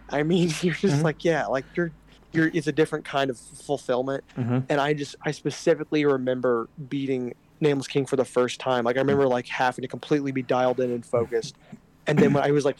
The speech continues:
Speaker 1: five o'clock in the morning, when
Speaker 2: Mm-hmm.
Speaker 1: I just, like, woke up early, I'm like, "I'm gonna beat him today."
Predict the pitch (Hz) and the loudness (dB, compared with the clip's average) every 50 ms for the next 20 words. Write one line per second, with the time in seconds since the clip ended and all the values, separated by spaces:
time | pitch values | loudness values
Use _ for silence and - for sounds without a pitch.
0 | - - 143 131 131 131 - - 135 127 127 - 127 127 120 120 120 117 117 120 | -2 0 2 2 2 -2 0 0 0 0 0 -2 -6 -6 -4 -2 -2 -2 -4 -6
1 | 120 120 120 - 107 - 147 139 131 131 123 117 131 131 123 139 135 131 - 135 | -8 -10 -10 -10 -4 -2 0 0 0 0 -2 -4 -6 -4 -2 -2 -2 0 -2 -4
2 | - 127 127 127 127 131 123 117 123 - 117 - - 131 127 117 127 120 117 120 | 0 2 2 2 4 2 -2 -4 -4 -10 -6 -2 0 0 0 0 -4 -8 -10 -10
3 | 110 104 117 110 110 110 110 107 | -10 -8 -2 0 0 0 0 -2